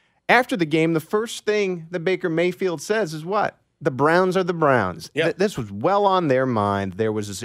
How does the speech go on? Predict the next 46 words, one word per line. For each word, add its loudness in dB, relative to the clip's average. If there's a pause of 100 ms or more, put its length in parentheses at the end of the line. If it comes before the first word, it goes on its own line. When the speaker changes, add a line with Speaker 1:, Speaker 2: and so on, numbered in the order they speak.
Speaker 1:
ultra 0
motivation. 0 (340)
And -4
quite 2
frankly, 2
the -2
Pittsburgh -2
Steelers -2
were -2
the -2
worst -4
good -2
team -8 (320)
I 4
had 2
ever 0
seen. -8 (240)
And -6
it, -6
and 2
it -2
all 4
came, 0
I 2
think, -4 (380)
to 0
a 0
head 0
on 0
Sunday 4
Night 4
Football. 0
And 0
in 2
a 0
blink 0
of -2
an 2
eye, 4
the -2
Browns -2
were -2
up -4
twenty-eight -6
to -12
nothing. -8